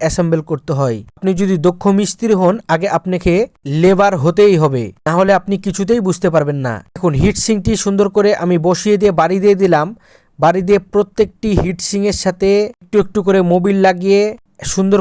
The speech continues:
করে চেপে ধরে টাইট করে সোজা করে ফুটো করে ফেলছি। এই ফুটো করার সময়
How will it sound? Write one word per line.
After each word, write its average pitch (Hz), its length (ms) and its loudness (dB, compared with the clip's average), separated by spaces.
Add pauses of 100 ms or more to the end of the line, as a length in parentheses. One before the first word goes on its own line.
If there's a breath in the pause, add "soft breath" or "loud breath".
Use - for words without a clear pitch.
করে 190 140 2 (120)
চেপে 196 260 2 (120)
ধরে 165 200 2 (180)
টাইট 170 240 0 (100)
করে 170 180 0 (140)
সোজা 175 240 0 (100)
করে 170 200 0 (380)
ফুটো 190 280 0
করে 175 200 2
ফেলছি। 135 340 -2 (260)
এই 147 120 -4
ফুটো 196 280 0
করার 214 280 2
সময় 208 240 0